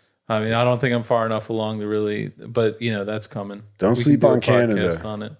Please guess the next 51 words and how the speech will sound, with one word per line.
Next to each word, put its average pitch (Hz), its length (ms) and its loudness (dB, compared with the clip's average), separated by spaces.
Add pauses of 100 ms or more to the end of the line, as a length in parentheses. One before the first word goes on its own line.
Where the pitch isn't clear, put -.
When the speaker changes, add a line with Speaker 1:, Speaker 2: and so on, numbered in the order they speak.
(120)
Speaker 2:
I 90 120 -2
will 101 220 2
say. 92 420 2 (320)
Speaker 1:
I 120 80 -4
mean, 113 460 -2
I'm, 113 280 -8
I'm 120 160 -2
in 120 60 0
the 117 80 -2
middle 117 200 0
of 110 60 -2
a 107 60 -4
C 120 200 -4
B 113 140 -6
C 117 220 -6
podcast 113 500 0
Speaker 2:
Okay, 85 80 -2
Speaker 1:
right 92 220 4
now, 117 60 0
Speaker 2:
good. 117 160 2
Speaker 1:
my - 100 -4
man. 113 240 -6
Speaker 2:
Good, 90 240 -2
good, 87 200 -4
good. 85 300 -2 (400)
I 120 80 4
mean, 143 300 6
there 139 180 8
Speaker 1:
All 123 240 6
over 120 320 0
it. 110 220 -2 (100)
Speaker 2:
It 127 160 4
is 240 180 6
weird 165 320 8
where 151 180 8
it's - 120 2
like 139 200 8
now 135 260 8
Speaker 1:
I'm 147 80 4
mad 151 300 4
about 120 440 0
them 117 520 -2 (280)
trying 120 380 0
to 110 240 -4
fucking 113 340 -2
Speaker 2:
They're 117 120 6
back 123 260 8
in 113 80 2
business, 120 400 2
dude. 117 300 0 (480)
Speaker 1:
What? 131 600 0